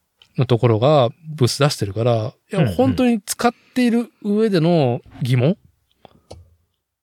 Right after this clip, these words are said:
Speaker 1: だったりとか、
Speaker 2: うん、うん。
Speaker 1: その、不具合か否かのことだったりとか、あの、買おうと思っていた塗料が、まあ、絶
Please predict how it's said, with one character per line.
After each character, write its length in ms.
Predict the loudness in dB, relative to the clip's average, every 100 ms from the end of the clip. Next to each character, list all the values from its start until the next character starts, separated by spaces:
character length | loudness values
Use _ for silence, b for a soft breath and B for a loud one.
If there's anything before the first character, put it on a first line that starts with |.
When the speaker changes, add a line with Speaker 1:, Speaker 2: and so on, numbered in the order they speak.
| _ _ _ _
Speaker 1:
だ 100 | -4
っ 40 |
た 140 | -4 -6
り 60 |
と 100 | -8
か、 360 | -4 0 0 -2
Speaker 2:
う 40 | -6
ん、 180 | -6 -8
う 60 |
ん。 160 | -10 -10 _ _
Speaker 1:
そ 160 | -4
の、 320 | -2 0 0 -2
不 200 | 0 0
具 200 | 2 0
合 100 | 0
か 120 | 0
否 80 | 0 -2
か 180 | -4 -10
の 100 | -10
こ 120 | -12
と 100 | -10
だ 80 | -12
っ 40 |
た 140 | -10 -12
り 60 |
と 120 | -12
か、 500 | -4 0 2 0 -2 b b b b b b b _ -6
あ 100 | -2
の、 400 | 0 0 -2 -2
買 180 | 0 2
お 120 | 2
う 40 |
と 80 | 0
思 160 | -2 -4
っ 40 |
て 140 | -4 -6
い 80 |
た 180 | -4 -8
塗 160 | -2 0
料 220 | 0 -2
が、 420 | 0 2 2 0
ま 140 | 0 0
あ、 60 |
絶 220 | 0 -2